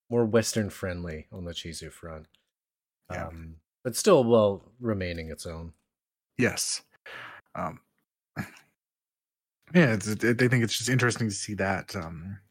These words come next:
Speaker 2: that juxtaposition.
Speaker 1: Mm-hmm.
Speaker 2: Uh, and I do think it, I think a lot of the Ghibli films,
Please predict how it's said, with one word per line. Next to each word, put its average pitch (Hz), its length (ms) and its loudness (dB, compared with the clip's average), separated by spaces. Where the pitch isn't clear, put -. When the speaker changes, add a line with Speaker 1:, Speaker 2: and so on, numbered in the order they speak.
Speaker 2:
that 95 120 -6
juxtaposition. - 840 -6
Speaker 1:
Mm-hmm. 113 360 -2
Speaker 2:
Uh, 69 120 -14
and - 480 -12
I 139 80 2
do 117 240 0
think 107 240 -2
it, - 440 -4
I 135 40 4
think 135 180 2
a 135 40 4
lot 123 160 4
of 117 60 0
the 107 60 -4
Ghibli 110 400 -4
films, 101 640 -2